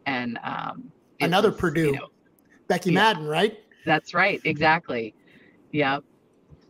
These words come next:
Speaker 2: And Ben Franklin at, <clears throat> at number nine. Obviously, we just showed highlights of your awesome match with them. Uh, Jody Pulizano's team, uh, v-, a very strong contender in Division Two again this year.
Speaker 1: Yeah, they are.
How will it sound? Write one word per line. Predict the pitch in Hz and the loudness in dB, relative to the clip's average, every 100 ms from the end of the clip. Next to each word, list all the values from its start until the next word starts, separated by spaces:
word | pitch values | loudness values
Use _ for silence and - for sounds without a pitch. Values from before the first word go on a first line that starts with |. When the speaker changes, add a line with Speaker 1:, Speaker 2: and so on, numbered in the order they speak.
| _ _ _ - - - | _ _ _ -18 -12 2
Speaker 2:
And | 196 185 | 2 6
Ben | 214 | 6
Franklin | 208 220 220 220 220 208 | 6 2 2 0 0 0
at, | 202 - 220 | -2 2 4
<clears throat> | 226 208 | 4 2
at | 196 | 4
number | 202 196 185 | 4 4 2
nine. | 190 208 202 | 2 2 2
Obviously, | 190 196 208 | 2 2 0
we | 185 | 2
just | 180 170 | 2 2
showed | 185 | 0
highlights | 165 180 190 185 | 4 4 4 2
of | 170 | 0
your | 170 180 - | 2 2 2
awesome | 160 175 185 175 | 2 4 4 0
match | 165 170 175 | 0 0 0
with | 175 156 | -2 2
them. | 185 190 185 - - - | 2 2 0 -6 -18 -2
Uh, | 165 | 0
Jody | 147 196 190 | 2 2 2
Pulizano's | 180 202 170 139 170 190 160 | 2 4 4 2 2 2 -2
team, | - 175 165 160 | -2 0 0 -2
uh, | 165 160 156 156 135 - _ - - | -2 0 0 -2 -6 -12 _ -18 -10
v-, | 139 - | -8 -4
a | 160 | -2
very | 175 196 190 | 2 4 2
strong | - 196 175 170 | 2 0 0 0
contender | 170 165 175 165 160 | -4 -2 -2 0 0
in | 156 | 0
Division | 156 170 151 156 | 0 0 0 0
Two | - 170 | 4 4
again | 156 156 151 | 4 0 0
this | 151 135 123 | -2 -2 -4
year. | - - _ _ _ _ - | -6 -10 _ _ _ _ -4
Speaker 1:
Yeah, | 160 143 131 135 | 0 2 2 0
they | 180 180 | 2 2
are. | 147 143 | 2 2